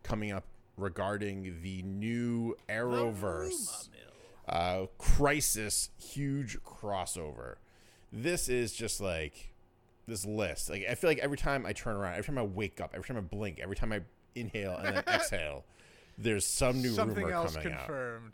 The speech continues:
Speaker 1: It's, it's, it's ridiculous. So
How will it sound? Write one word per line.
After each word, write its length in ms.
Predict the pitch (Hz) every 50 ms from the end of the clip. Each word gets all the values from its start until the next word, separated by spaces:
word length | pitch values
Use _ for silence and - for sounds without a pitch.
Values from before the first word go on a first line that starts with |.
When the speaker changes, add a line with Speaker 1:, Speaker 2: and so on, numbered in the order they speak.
| - - -
Speaker 1:
It's, 160 | 107 107 -
it's, 320 | 117 113 104 - - - -
it's 500 | - 117 110 - - - - - - - - - - - - - - - - - _ -
ridiculous. 520 | 120 143 143 131 - - 92 69 64 -
So 300 | - 160 135 110 95 -